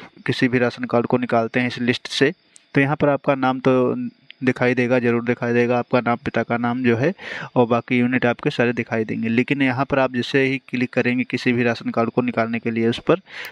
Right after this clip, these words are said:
तो इस पर क्लिक करेंगे तो आप वापस बैक उसी पेज पर आ जाएंगे जहाँ पर से आप जो है आगे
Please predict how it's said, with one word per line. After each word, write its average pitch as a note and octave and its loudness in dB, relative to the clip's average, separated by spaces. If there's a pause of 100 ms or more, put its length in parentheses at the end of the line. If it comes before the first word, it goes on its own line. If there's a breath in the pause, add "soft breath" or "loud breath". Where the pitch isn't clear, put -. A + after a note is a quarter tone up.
(100 loud breath)
तो C3+ 4
इस B2 2
पर C#3 -2
क्लिक C3 -4
करेंगे C3 0
तो C3 2
आप A#2+ 0
वापस A#2+ 0
बैक A#2+ 0 (280)
उसी C3 2
पेज B2 -2
पर B2 -4
आ A#2 0
जाएंगे A#2+ 0
जहाँ A#2+ 0
पर B2 -2
से A#2+ 0
आप A#2 0 (180)
जो B2 6
है B2 0
आगे A#2+ 0